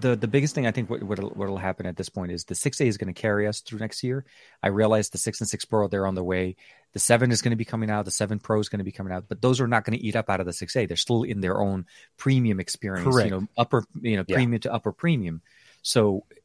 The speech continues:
Speaker 1: the, the,
Speaker 3: Well,
Speaker 1: like I
Speaker 3: I
Speaker 1: said, no, no,
Speaker 3: I'm
Speaker 1: I,
Speaker 3: sorry.
Speaker 1: I
Speaker 3: I, I, I mean, because I think w-, I, I was leaving some obnoxious comments, I think, in one of Kimmy's streams a while back, but, like, um, I, I kinda feel if we're tech enthusiasts and we're looking at bleeding edge,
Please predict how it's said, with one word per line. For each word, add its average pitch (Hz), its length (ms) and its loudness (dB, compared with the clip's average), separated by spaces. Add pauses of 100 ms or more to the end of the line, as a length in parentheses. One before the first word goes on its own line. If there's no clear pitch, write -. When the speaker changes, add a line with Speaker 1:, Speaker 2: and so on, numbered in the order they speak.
(560)
Speaker 1:
the, 127 220 4
the, 120 120 -4
Speaker 3:
Well, 170 120 12
Speaker 1:
like - 80 6
I 175 40 12
Speaker 3:
I - 40 12
Speaker 1:
said, 95 180 0 (1120)
no, 220 80 4
no, 247 160 4
Speaker 3:
I'm 135 100 12
Speaker 1:
I, - 20 4
Speaker 3:
sorry. 123 320 4
Speaker 1:
I 113 100 2
Speaker 3:
I, - 100 2
I, 131 120 10 (120)
I 135 40 12
mean, 139 160 6
because 135 280 6
I 135 80 12
think 214 260 6
w-, 120 460 -4
I, 120 240 12
I 117 120 12
was 117 260 8
leaving 107 280 8
some 101 140 4
obnoxious 92 420 2
comments, 90 400 0
I 87 80 4
think, 92 220 -2
in 85 100 0
one 82 120 -2
of 73 60 -4 (220)
Kimmy's 82 500 -4
streams 76 680 -8
a - 80 -16
while 78 280 0
back, 78 460 -2
but, 82 200 -2
like, 80 360 -4 (100)
um, 82 640 -2 (920)
I, 113 200 8
I 113 40 8
kinda 143 280 6
feel 98 680 6 (380)
if - 180 0
we're 101 220 4
tech 127 260 6
enthusiasts 90 720 0
and 90 140 -2
we're 82 80 0
looking 87 380 -2
at 82 200 -6
bleeding 87 400 0
edge, 104 400 -10